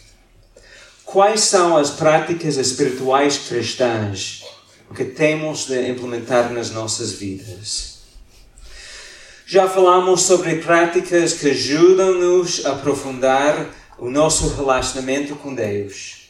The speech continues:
Agora vamos falar sobre as práticas que ajudam-nos a amar o nosso próximo. John Wesley chamou estas práticas de obras de misericórdia.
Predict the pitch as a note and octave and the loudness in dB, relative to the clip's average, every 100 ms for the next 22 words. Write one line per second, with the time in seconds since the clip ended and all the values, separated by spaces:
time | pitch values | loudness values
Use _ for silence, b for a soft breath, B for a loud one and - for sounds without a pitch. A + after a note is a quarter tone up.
0 | _ - C#3+ D3 D#3 - D3+ D3+ D3 - | _ -2 0 4 4 6 4 2 -2 -2
1 | D3 C3+ C#3+ C#3+ - D#3+ D3 C#3+ C3+ - | 0 2 2 2 0 2 4 6 4 4
2 | - C3+ C3+ D3 C#3+ C3 - C3 A#2 G#2+ | 0 2 2 -4 -6 -6 -4 -2 -2 -2
3 | C#3+ D3+ D3+ D#3 D#3 - - - - D3 | 0 0 -2 -6 -8 -20 -20 -20 -20 -12
4 | D#3 D#3 - C3+ B2 A#2 A#2+ C3 C#3+ C#3 | -8 -4 -4 -2 -2 -2 0 2 2 0
5 | B2 B2 C3 B2+ C3+ - G2 A2 G#2 - | -4 -4 -2 -2 -6 -6 -4 -2 -2 -6
6 | G2 G2 - - - _ _ b b b | -10 -16 -20 -20 -20 _ _ b b b
7 | b E3 F3 E3+ D#3+ E3+ D#3+ F#3 F#3 - | b 2 2 2 2 2 2 0 0 -2
8 | D#3+ C#3+ D3 D#3 D#3+ D#3 - b b b | -2 0 0 0 -2 -4 -12 b b b
9 | b C#3+ D#3 D#3+ - F#3 D3+ C#3+ D#3 - | b 0 2 0 -6 0 0 0 -4 -4
10 | D3+ D3+ C#3+ - C3 B2 - D#3+ G3 G3 | -4 -2 -6 2 4 4 2 4 4 4
11 | G3 G3 - D3+ C3+ C#3+ C#3+ D3 C#3+ - | 2 0 -2 -4 -4 -2 -2 -2 -4 -4
12 | C3+ A#2+ A#2+ G2+ G2 G2 - | -4 -4 -6 -10 -12 -14 -20